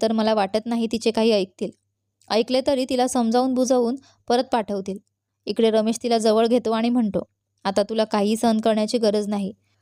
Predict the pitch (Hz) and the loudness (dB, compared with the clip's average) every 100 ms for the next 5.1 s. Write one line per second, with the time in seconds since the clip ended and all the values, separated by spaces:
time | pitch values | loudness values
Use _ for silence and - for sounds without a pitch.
0 | _ - 233 240 254 247 214 254 247 208 | _ -2 0 2 2 2 2 2 0 0
1 | - _ _ 214 214 208 214 220 220 - | -6 _ _ -2 0 0 0 0 -2 -2
2 | 226 233 196 196 220 - - 196 214 220 | 0 0 0 0 -2 -2 -8 -2 2 2
3 | 226 214 220 214 233 233 220 240 226 220 | 2 2 0 0 0 0 0 -2 0 0
4 | 226 240 196 226 214 247 214 196 202 202 | 0 -2 0 0 2 2 0 0 -2 -4
5 | 196 | -6